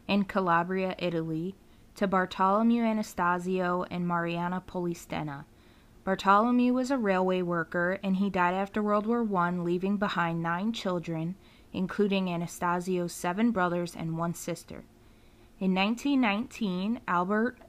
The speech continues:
and his brothers Joseph, Anthony, and Gerardo arrived in New York City working on a freighter.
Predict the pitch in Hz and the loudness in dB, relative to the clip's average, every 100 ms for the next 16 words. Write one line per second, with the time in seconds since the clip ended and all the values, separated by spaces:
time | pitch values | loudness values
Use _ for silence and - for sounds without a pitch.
0 | - 208 226 214 - 190 185 185 175 - | -4 4 6 6 2 0 2 0 -2 -2
1 | 180 202 - 214 - 175 190 196 214 220 | -2 0 -2 -4 -4 -4 -4 0 0 2
2 | 226 247 240 190 170 170 170 175 196 - | 2 2 0 2 2 0 -2 -4 -6 -16
3 | - - - 190 185 185 196 240 240 233 | -20 -20 -8 0 4 6 4 4 6 6
4 | 240 247 - - 190 175 185 185 185 185 | 6 2 -4 -2 0 2 0 2 2 4
5 | 220 208 180 180 175 - 180 170 156 151 | 0 2 0 -2 -4 -4 -4 -2 -6 -10